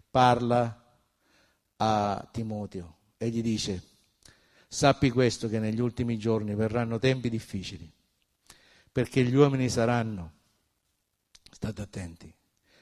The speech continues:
"amanti di se stessi, avidi di denaro." Ora, vanagloriosi, superbi,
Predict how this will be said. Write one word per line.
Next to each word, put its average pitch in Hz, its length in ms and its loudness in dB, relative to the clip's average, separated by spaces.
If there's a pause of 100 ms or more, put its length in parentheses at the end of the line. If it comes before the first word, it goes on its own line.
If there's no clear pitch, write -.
(180)
"amanti 127 920 0
di 101 260 -12
se 104 280 -8
stessi, - 720 -12 (1600)
avidi 117 440 0
di 107 160 -2
denaro." 101 580 -4 (640)
Ora, 110 360 4 (760)
vanagloriosi, 160 1200 6 (640)
superbi, - 960 2